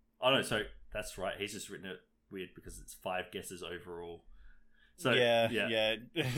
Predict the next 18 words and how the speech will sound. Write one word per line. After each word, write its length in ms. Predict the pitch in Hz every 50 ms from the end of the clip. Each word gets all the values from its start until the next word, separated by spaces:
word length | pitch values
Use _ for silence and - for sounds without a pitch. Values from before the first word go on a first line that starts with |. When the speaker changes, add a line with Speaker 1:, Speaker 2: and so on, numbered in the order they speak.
| 160 165
Speaker 2:
<laughs> 160 | 160 - -
The 80 | 180 175
way 280 | 180 170 202 208 214 190
he's 280 | - 202 175 123 120
written 300 | 117 135 143 135 127 135
the 100 | 135 131
rules 400 | 117 110 117 120 123 120 117 107
in 100 | 104 104
this 160 | 107 101 95
document 460 | 90 98 101 104 - 113 101 98 95 92
is 100 | 90 92
weird. 380 | 87 92 92 92 95 95 95 - - - - - -
Speaker 1:
Yeah, 200 | 117 113 98 -
so, 360 | - - 170 160 151 151 151
um, 540 | 147 156 151 151 151 151 151 151 143 - - - - - - _ -
total 280 | - 220 233 226 208 196
up, 260 | 165 - - - - -
there's 200 | 131 120 110